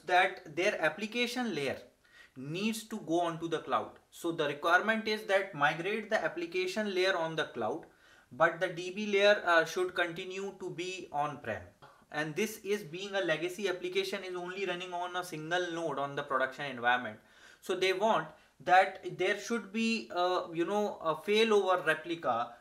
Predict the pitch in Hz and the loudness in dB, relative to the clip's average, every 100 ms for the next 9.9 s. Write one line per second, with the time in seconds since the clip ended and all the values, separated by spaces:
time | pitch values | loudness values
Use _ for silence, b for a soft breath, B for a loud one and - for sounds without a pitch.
0 | B 151 151 180 180 170 170 175 165 143 | B -2 0 -4 0 0 2 0 2 0
1 | 160 175 190 185 170 170 170 175 160 - | -2 -2 -2 -2 -6 -4 0 0 -2 -2
2 | 143 135 135 131 127 135 151 - 185 156 | 0 2 0 -2 0 0 0 -2 0 0
3 | 127 151 139 156 151 165 160 185 165 139 | -2 -2 -2 -2 -4 -6 -6 -8 -4 0
4 | 143 180 170 185 156 156 - 165 170 165 | 0 0 -4 -6 -4 -4 -2 -2 -2 -2
5 | 165 165 165 139 - 139 - 156 156 160 | 2 4 4 2 2 0 -8 -8 -6 -6
6 | 170 165 160 165 156 139 131 - B B | -6 -8 -4 0 0 0 -4 -6 B B
7 | 143 151 156 185 180 151 151 147 147 156 | -4 0 0 6 6 6 0 0 0 -2
8 | - 170 170 165 139 131 127 117 104 - | -4 -6 -4 -2 -2 -2 -2 -4 -6 -10
9 | - 101 _ _ _ _ 143 202 208 | -18 -20 _ _ _ _ -14 -12 -14